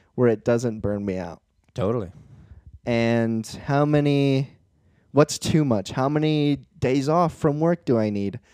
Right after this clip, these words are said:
Speaker 1: How many days in a row can I work? What times can I work? How do I adjust my sleep schedule?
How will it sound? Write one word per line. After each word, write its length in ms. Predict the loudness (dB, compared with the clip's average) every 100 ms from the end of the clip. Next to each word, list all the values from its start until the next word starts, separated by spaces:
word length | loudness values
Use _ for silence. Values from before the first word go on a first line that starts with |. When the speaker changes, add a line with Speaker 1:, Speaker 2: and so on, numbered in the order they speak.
| _ _
Speaker 1:
How 160 | -4 -2
many 240 | -2 -2
days 760 | 2 2 4 2 0 -2 -10 -8
in 100 | -2
a 80 | 2
row 300 | 4 4 2
can 160 | -2
I 100 | -2
work? 540 | 0 0 0 -2 -8 -20 _ _ _ 0
What 280 | 2 2
times 480 | 0 0 2 2 -2
can 160 | -2 0
I 160 | 0
work? 460 | 2 0 0 -4 -16 -20 _ _
How 140 | 0
do 140 | 2
I 80 | 4
adjust 400 | 2 2 0 0
my 100 | -4
sleep 380 | -4 -4 -6 -6
schedule? 680 | -4 -2 0 -2 -2 -4